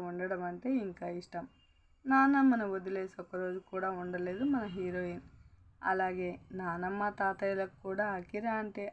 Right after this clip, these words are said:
అంతే ఇష్టం. అకిరాని వదిలి ఆ దంపతులు ఇద్దరు ఒక క్షణం కూడా నిలవలేరు. వాళ్ళిద్దరు అకిరాని ముద్దు మురిపాలతో, ప్రేమానురాగాలతో అపురూపంగా తన అరికాలికి కూడా మట్టి అంటకుండా పెంచుకుంటున్నారు.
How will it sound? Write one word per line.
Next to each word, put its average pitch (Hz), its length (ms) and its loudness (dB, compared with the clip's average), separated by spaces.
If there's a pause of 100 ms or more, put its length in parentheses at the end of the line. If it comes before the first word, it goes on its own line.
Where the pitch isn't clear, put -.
అంతే 185 320 -6
ఇష్టం. 185 300 -6 (600)
అకిరాని 202 540 0
వదిలి 214 380 -2 (200)
ఆ 220 120 -2
దంపతులు 226 580 0
ఇద్దరు 185 300 -4 (100)
ఒక 180 200 -8
క్షణం 175 460 -8
కూడా 175 320 -8
నిలవలేరు. 180 640 -4 (600)
వాళ్ళిద్దరు 214 560 2
అకిరాని 202 580 0
ముద్దు 185 340 -4
మురిపాలతో, 190 680 -2 (160)
ప్రేమానురాగాలతో 190 1300 0 (240)
అపురూపంగా 185 800 -2 (600)
తన 262 200 4
అరికాలికి 214 680 0
కూడా 190 320 -4
మట్టి 180 420 -6
అంటకుండా 180 720 -4
పెంచుకుంటున్నారు. 190 1160 -2